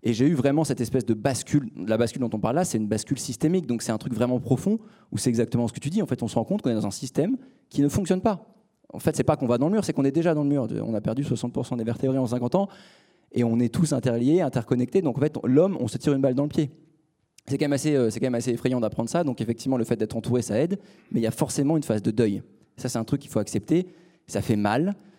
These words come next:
de, de comprendre du jour au lendemain qu'en fait, ça n'est pas viable de fêter Noël, ça n'est pas viable de partir deux semaines à l'autre bout de la planète pour aller bronzer au soleil, ça n'est pas viable de manger de la viande à tous les repas alors qu'à la cantine, on nous propose que de la viande et un accompagnement.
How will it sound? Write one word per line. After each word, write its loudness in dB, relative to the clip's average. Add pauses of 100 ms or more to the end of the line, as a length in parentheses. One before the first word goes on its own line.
(280)
de, 2
de 2
comprendre 0
du 2
jour 4
au 4
lendemain 2
qu'en -4
fait, -2 (100)
ça -2
n'est 0
pas 2
viable 2
de 2
fêter 0
Noël, 0 (240)
ça -8
n'est -4
pas 4
viable 2
de 2
partir 0
deux 2
semaines 2
à 0
l'autre 0
bout 0
de -2
la 4
planète 0
pour 0
aller 2
bronzer 0
au 2
soleil, 0 (400)
ça -2
n'est 2
pas 4
viable 2
de 2
manger 2
de -4
la 2
viande 2
à 0
tous 0
les 6
repas 4
alors 0
qu'à 0
la 0
cantine, -2
on 2
nous 0
propose 2
que 4 (240)
de 4
la 6
viande 2
et 6
un 0
accompagnement. 0